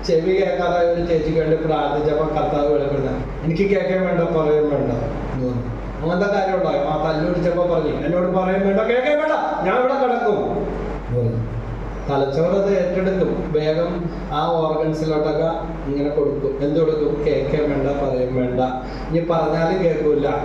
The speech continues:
ചെവി രണ്ടും കംപ്ലൈന്റ് ആയിട്ടിരിക്കുകയാണ്. Praise the Lord. ആ സമയത്ത് ആ പ്രാർത്ഥിക്കാൻ വന്നപ്പോ കേൾക്കാൻ വേണ്ട, പറയാൻ വേണ്ട. ഈ മനുഷ്യന്റെ വാക്ക് വെച്ച് ദൈവവചനത്താലെ ഫാത്ത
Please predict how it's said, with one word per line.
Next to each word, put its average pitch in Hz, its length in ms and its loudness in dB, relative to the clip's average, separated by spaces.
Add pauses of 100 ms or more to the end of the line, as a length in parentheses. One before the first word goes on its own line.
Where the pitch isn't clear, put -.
(100)
ചെവി 156 260 2
രണ്ടും 151 460 0
കംപ്ലൈന്റ് 135 460 2
ആയിട്ടിരിക്കുകയാണ്. 127 760 2
Praise 143 240 4
the - 80 -2
Lord. - 680 0
ആ 151 160 2
സമയത്ത് 156 340 2
ആ 156 60 2
പ്രാർത്ഥിക്കാൻ 151 520 0
വന്നപ്പോ 147 260 0
കേൾക്കാൻ 170 440 2
വേണ്ട, 170 260 0
പറയാൻ 160 480 2
വേണ്ട. 147 200 0 (480)
ഈ 180 440 2
മനുഷ്യന്റെ 175 460 2
വാക്ക് 165 400 0
വെച്ച് 156 340 2
ദൈവവചനത്താലെ 170 1120 2
ഫാത്ത 254 320 2